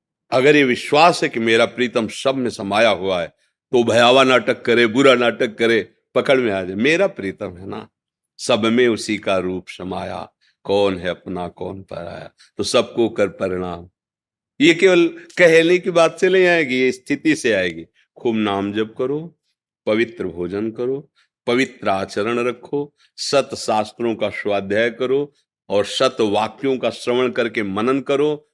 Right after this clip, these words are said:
भगवत कृपा इसके साथ, तब बात समझ में आएगी। ऐसे ऐसे रूप हैं, ऐसे ऐसे नीच आचरण हैं, तुम सोच सकते हो कि इसके अंदर भगवान है। है, भगवान तो है।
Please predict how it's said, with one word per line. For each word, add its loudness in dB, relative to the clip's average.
भगवत 0
कृपा 4
इसके 0
साथ, 0
तब 0
बात -4
समझ -10
में -14
आएगी। -14
ऐसे 2
ऐसे -2
रूप -2
हैं, 0
ऐसे -4
ऐसे -4
नीच 0
आचरण -2
हैं, -2
तुम -6
सोच -2
सकते -4
हो 4
कि -4
इसके -2
अंदर 0
भगवान 0
है। -10
है, -6
भगवान -6
तो -10
है। -10